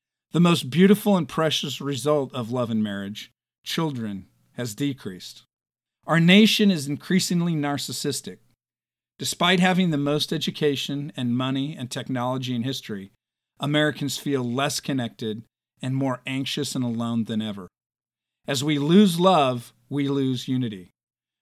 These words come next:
Our nation has become increasingly divided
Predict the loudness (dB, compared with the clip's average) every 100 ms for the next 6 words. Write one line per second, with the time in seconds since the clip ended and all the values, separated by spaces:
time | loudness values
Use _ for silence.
0 | -6 -2 2 2 0 -2 -2 -6 -4 -4
1 | -2 -4 -4 -4 -2 -2 -2 -2 -2 -2
2 | -2 -4 -6